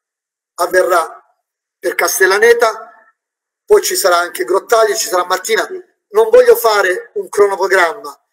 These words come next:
perché i lavori li stiamo facendo e a seconda della loro maggiore o minore facilità di esecuzione stiamo dando un'accelerata all'uno, accelerata all'altro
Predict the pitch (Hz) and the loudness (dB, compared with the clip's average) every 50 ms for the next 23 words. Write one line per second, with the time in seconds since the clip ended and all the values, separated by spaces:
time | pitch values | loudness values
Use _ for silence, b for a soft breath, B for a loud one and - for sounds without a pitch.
0 | _ _ _ _ _ - 202 190 190 - 214 208 214 220 226 226 226 226 220 226 | _ _ _ _ _ 0 0 0 4 4 4 6 6 8 8 8 8 6 4 0
1 | 214 - - _ _ _ _ _ _ 185 180 - 214 202 190 - 196 185 - - | -4 -12 -20 _ _ _ _ _ _ -8 -2 -2 -2 -2 0 -2 -4 0 4 4
2 | 226 233 226 208 196 185 - - 208 214 - - - 214 202 208 233 240 214 - | 4 4 4 2 0 -2 2 2 2 4 4 4 2 2 4 4 2 2 2 0
3 | - - 196 190 196 196 208 202 190 180 165 - - - _ _ _ _ _ _ | 0 0 0 0 2 2 4 4 4 2 0 -2 -6 -16 _ _ _ _ _ _
4 | _ _ 175 202 214 208 - 214 233 233 233 214 202 190 190 196 202 214 202 185 | _ _ -2 -2 -2 -2 2 2 4 4 6 4 2 0 -4 0 0 2 2 4
5 | 175 160 151 151 - - _ _ _ _ - - 226 226 - - 220 214 214 233 | 2 0 0 -4 -6 -12 _ _ _ _ -6 -4 -2 -2 -2 -4 -4 -4 -2 -2
6 | 202 185 - 190 - - 220 - 214 214 - - 208 208 196 190 185 185 185 175 | -2 -2 -2 -2 0 0 -2 -2 -2 -6 -6 0 2 2 2 2 2 0 -2 -4
7 | - - _ _ _ _ _ _ _ _ _ - - 226 214 208 208 202 196 190 | -6 -12 _ _ _ _ _ _ _ _ _ 0 2 2 2 2 0 0 0 -2
8 | 185 180 165 175 170 - - - _ _ _ _ _ 190 202 214 202 208 - 220 | -4 2 4 4 4 4 0 -8 _ _ _ _ _ -2 -2 -2 0 2 2 2
9 | 202 202 208 202 190 185 - 190 202 202 214 208 190 190 208 196 202 214 220 214 | 4 4 4 2 2 0 -2 -2 -2 0 0 0 0 0 0 2 2 2 2 2
10 | 202 196 185 175 180 180 - 175 165 - - _ | 2 2 0 -2 -2 -2 -2 -2 -2 -2 -6 _